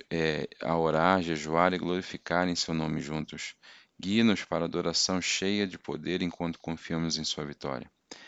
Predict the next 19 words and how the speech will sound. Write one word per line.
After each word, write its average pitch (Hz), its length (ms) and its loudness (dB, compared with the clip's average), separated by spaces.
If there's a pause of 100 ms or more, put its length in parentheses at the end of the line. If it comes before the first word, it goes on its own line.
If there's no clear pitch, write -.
(280)
Então 104 360 0
voltarei 110 880 2
depois 80 420 -6
de 78 80 -6
adorar, 78 560 -6
de 78 160 -4
orarmos. 69 560 0 (1000)
Vamos 87 240 0
fechar 95 400 0
um 98 80 0
pouco - 240 -8
diferente 85 360 -6
essa 87 100 -8
semana. 76 520 -2 (560)
Então - 220 -6
não 76 160 -2
vá 98 160 2
embora. 90 340 0 (1600)
Pronto, 85 340 0